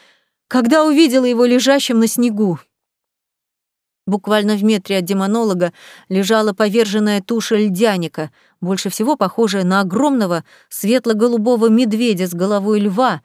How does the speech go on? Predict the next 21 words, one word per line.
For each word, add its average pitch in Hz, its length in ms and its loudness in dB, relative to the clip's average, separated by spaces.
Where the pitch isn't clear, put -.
но 269 140 6
на 269 100 6
него 277 260 4
я 240 100 2
даже 220 260 2
не 226 80 0
посмотрела, 233 600 0
вскочив - 480 -4
на 214 140 0
грудь 214 300 -4
Маркуса 214 560 -2
и 220 80 -2
начав 220 300 -2
старательно 240 600 -2
всматриваться 208 760 -4
в 175 60 -6
его 214 240 -2
бледное 190 500 -2
лицо, 190 500 -4
ловя 202 300 -2
пульс 214 440 -6